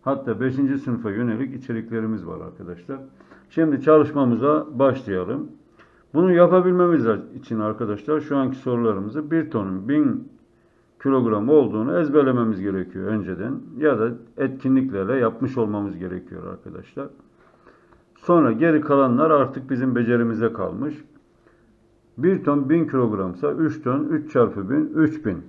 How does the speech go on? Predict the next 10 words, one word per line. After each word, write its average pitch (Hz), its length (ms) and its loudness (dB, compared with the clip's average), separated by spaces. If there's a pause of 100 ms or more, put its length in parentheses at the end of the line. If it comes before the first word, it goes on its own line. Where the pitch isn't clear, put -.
(1600)
kilogram 90 500 -2
arkadaşlar. 87 720 -6 (680)
Beş 156 220 6
ton 147 300 2
beş 151 240 4
çarpı 120 420 4
bin, 156 380 0 (380)
beş 143 240 6
tane 107 380 0
bin, - 320 -2